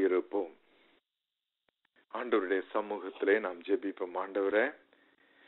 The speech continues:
எங்களுக்கு கொடுக்கப்பட்ட அனுபவம் வித்தியாசமான அனுபவமாய் இருக்கிறது. எங்களுக்கு கொடுக்கப்பட்ட அனுபவம் இஸ்ரவேல் ஜனங்களுக்கு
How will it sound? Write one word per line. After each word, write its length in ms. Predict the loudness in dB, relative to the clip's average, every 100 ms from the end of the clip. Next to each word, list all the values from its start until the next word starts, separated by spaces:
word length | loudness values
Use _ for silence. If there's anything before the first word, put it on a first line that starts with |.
| -12
எங்களுக்கு 480 | -6 4 6 6 4 2
கொடுக்கப்பட்ட 720 | 4 4 10 10 12 10 10 8
அனுபவம் 600 | 8 4 6 8 8 6 -2 _ _ _ -20 -20 -20 -16 2
வித்தியாசமான 840 | 4 8 6 6 2 4 6 6 6
அனுபவமாய் 720 | 4 6 8 8 10 8 8 8
இருக்கிறது. 640 | 8 6 6 6 10 8 8 -2 -20 -18 10
எங்களுக்கு 380 | 12 12 12 10
கொடுக்கப்பட்ட 640 | 12 12 12 12 12 10 10 8
அனுபவம் 600 | 8 8 8 10 8 6 -4 _ _ _ _ -20 -20 _ _ _ _ 6
இஸ்ரவேல் 600 | 6 8 12 12 12 12 12
ஜனங்களுக்கு 720 | 8 8 10 10 10 10